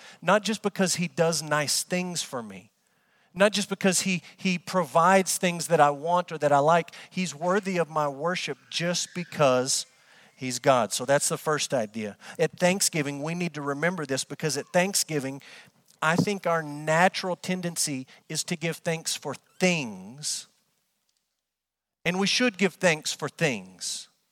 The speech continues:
That's right, and that's good. We shouldn't take them for granted. But we should never let things and gifts become more important than the giver of those gifts.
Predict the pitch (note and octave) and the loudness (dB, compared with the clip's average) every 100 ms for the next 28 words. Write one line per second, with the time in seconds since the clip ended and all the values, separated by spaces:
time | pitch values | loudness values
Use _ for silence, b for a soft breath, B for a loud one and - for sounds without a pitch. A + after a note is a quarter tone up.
0 | _ _ _ _ D#3+ - D#3+ F3 G#3+ B2+ | _ _ _ _ -2 -2 2 6 6 4
1 | - C#3+ D3 D#3 D3 G3 F3+ D3+ - G3+ | -6 -4 -2 -2 0 2 2 -2 -2 -2
2 | F#3 D#3+ E3 - C#3 C3 A#2 D#3 D#3 G#2 | -2 0 0 -2 -10 -12 -2 0 0 -2
3 | E2+ _ _ _ _ _ _ _ _ _ | -12 _ _ _ _ _ _ _ _ _
4 | _ _ D3+ D3+ D#3 E3+ E3 F#3+ F#3+ F3 | _ _ -8 -4 -4 0 2 4 6 6
5 | D#3+ - _ - F#3+ F3+ C3 A#2 C3+ D#3+ | 6 2 _ -2 0 0 -4 -8 -10 -6
6 | - - B B - C3 B2 - D3+ E3+ | -8 -8 B B -8 -8 -8 -2 4 4
7 | C3 - - - - _ _ C#3+ - D3+ | 4 -4 -6 -8 -10 _ _ -12 -6 -8
8 | F#3 D3 C#3+ C3 D3+ B2+ B2+ A#2+ A2+ G#2 | -4 -4 -4 -4 -8 -8 -6 -6 -6 -4
9 | A#2+ G#2+ G2+ F#2+ F#2+ F2+ - - C3 - | -4 -4 -8 -12 -14 -14 -14 -16 -18 -16
10 | - | -16